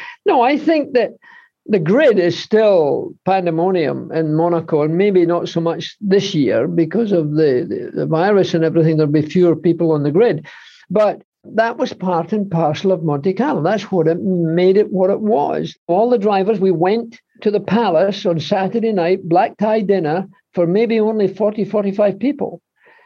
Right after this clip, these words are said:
And they were very well chosen people. The, the, David Niven would be there and other stars that came in from the film festival.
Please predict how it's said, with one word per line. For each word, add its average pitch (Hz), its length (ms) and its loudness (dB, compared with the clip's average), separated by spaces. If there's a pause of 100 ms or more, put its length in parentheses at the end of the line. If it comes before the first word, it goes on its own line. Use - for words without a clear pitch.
(100)
And 185 200 0
they 180 60 2
were 175 160 4
very 185 400 2
well 214 240 2
chosen 202 420 0
people. 233 400 -2
The, 156 240 0
the, 156 160 -2
David 165 500 0
Niven 190 300 0
would 196 160 0
be 190 100 2
there 190 340 2
and 160 120 0
other 175 220 0
stars 175 560 0
that 175 180 -6
came 170 220 -2
in 175 240 0
from 156 280 -2
the 143 320 0 (140)
film 226 240 0
festival. 170 840 0